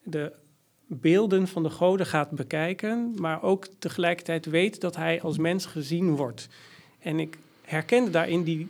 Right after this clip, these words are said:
wederkerigheid. En ik moest van binnen een klein beetje vloeken, want ik wilde daar eigenlijk uit wegblijven, uit het religieuze. Maar toen sprak ik een priester en die zei, "Het wezen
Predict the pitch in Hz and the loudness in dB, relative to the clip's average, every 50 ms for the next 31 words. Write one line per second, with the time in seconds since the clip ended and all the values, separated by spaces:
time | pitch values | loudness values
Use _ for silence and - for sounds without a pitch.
0 | - - - 156 165 175 165 156 160 - 190 185 196 214 208 - - 180 175 202 | -12 -8 -2 0 2 2 2 0 -2 -2 -2 -2 -2 -2 -4 -2 -2 -2 -2 -2
1 | 226 - - - - - - _ _ - - 190 190 180 190 208 208 202 - - | -4 -6 -12 -20 -20 -20 -20 _ _ -2 0 2 2 2 2 2 0 0 -2 -10
2 | - - - - - - - 202 196 208 214 208 202 208 196 - 214 214 220 233 | -14 -14 -16 -20 -10 -4 -2 0 2 2 2 2 2 0 -2 -2 -2 -2 -2 -2
3 | 220 208 202 190 190 - - 180 165 165 165 175 180 - _ - _ _ _ - | -2 -2 -2 -4 -4 -4 -2 -2 -2 -2 -2 -4 -8 -12 _ -20 _ _ _ -20
4 | - - - - - - - - 233 226 233 233 - 170 160 175 185 196 196 180 | -20 -20 -20 -20 -20 -20 -12 -8 -6 -6 -4 -2 -2 0 0 0 -2 -2 -2 -2
5 | 185 214 226 220 185 170 180 175 - 180 170 - 185 170 - - 175 151 147 160 | 0 0 0 0 -2 -2 -2 -4 -4 -6 -6 -6 -8 -8 -6 -4 -6 -4 -4 -4
6 | 151 185 185 - - - 160 147 147 156 147 - 170 170 - - - 160 160 160 | -4 -4 -4 -6 -6 -4 -2 -2 -2 -4 -6 -6 -10 -10 -8 -4 -2 -2 -2 -4
7 | - - - _ _ _ _ _ _ - - 165 - 175 165 160 160 160 151 - | -6 -14 -20 _ _ _ _ _ _ -12 -12 -10 -8 -6 -4 -2 -2 -2 -4 -6
8 | - - 160 151 147 143 139 170 180 208 233 - _ - - - - _ - 170 | -6 -4 -2 -2 -2 -2 -4 -4 -6 -6 -8 -10 _ -20 -20 -20 -12 _ 2 2
9 | 180 - 285 - - 220 226 226 - - 220 220 220 - - - 190 170 165 - | 2 2 0 0 2 2 2 2 2 0 0 -2 -2 -4 -4 -2 -2 -2 -2 -2
10 | - 208 196 - - 180 170 190 240 - - _ _ - - - - - 180 185 | -2 -2 -2 -2 -2 -2 -2 -2 -2 -6 -12 _ _ -18 -18 -14 -6 -2 0 0
11 | 185 202 185 185 185 185 180 180 185 185 185 - - - _ _ _ _ - 254 | 0 0 0 0 0 2 2 2 0 -2 -6 -10 -20 -20 _ _ _ _ -6 -4
12 | 170 151 156 143 147 180 185 208 240 262 233 208 214 202 196 202 196 190 | -4 -4 -4 -4 0 0 2 2 2 2 2 2 2 0 0 0 -2 -6